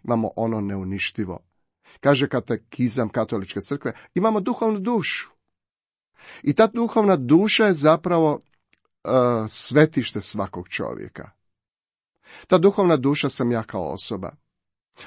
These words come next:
Osoba jesam, sve drugo imam. I strahovito je važno jesam li se odlučio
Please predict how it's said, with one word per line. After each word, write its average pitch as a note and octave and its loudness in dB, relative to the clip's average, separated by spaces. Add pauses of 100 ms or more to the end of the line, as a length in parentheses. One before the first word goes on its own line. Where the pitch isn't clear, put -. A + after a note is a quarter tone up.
Osoba D3 2
jesam, D3 0 (140)
sve - -4
drugo F2+ -8
imam. C2+ -14 (1120)
I C3 -2
strahovito A#3 4
je D3+ 6
važno D#3 4 (560)
jesam D#3 4
li C#3+ 6
se - 0
odlučio B2+ 2